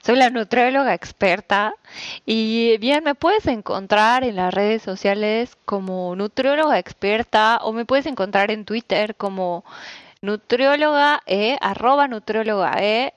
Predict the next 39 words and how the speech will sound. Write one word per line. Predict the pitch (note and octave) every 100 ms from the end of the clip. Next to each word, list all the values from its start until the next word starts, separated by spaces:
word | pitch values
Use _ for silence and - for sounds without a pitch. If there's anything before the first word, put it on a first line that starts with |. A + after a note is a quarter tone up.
| -
la | G#3+ G#3
primera | A3+ A#3 B3 D#4+ E4 D#4
y |
la | A#3+
última | G#3+ A#3+ C4 B3 B3+
con | - G3
mayúsculas. | G3 F#3+ G#3 - F3+ D#3 - - - - - - -
Eh, | - A#3+ B3 C4
este | C#4+ G#4+
es | G4+
un | F4+
capítulo | E4+ E4+ D4+ D#4 C#4+
en | C#4+
donde | A#3 A3 G#3+
te | -
voy | F#3 A#3
a | B3
hablar | A#3+ A3+ A3
acerca | A#3 A#3 A#3 A#3 G3+ G3 G3+
de | G3 G3 G3+ G3+
los | G#3+
beneficios | G#3+ A#3 B3+ D4+ D4+ D4+ -
que | A#3+
tiene | A#3 A3+ A#3
la | A3
fibra | G3+ - A#3 A#3 G#3+ G#3 G3+
dietética | G#3 G3+ - G3+ G#3+ G#3 F#3+
en | F#3+
la | F3+
dieta | F#3 F#3+ - G3+ A3+ D#4 - - - - -
y | -
además | A3+ A#3+ C4 C4+ D4+ F#4+ G#4
de | G4 F4 B3+
eso, | A#3 A3+ A3 A3+ - _ _ _ _ _ -
cómo | D4+ E4+
es | E4+
que | C4 A3
puedes | - C4 C#4 C#4+ C4+ C#4
mejorar | A3+ G3+ - G3+ G#3+ G#3+ A3 A#3+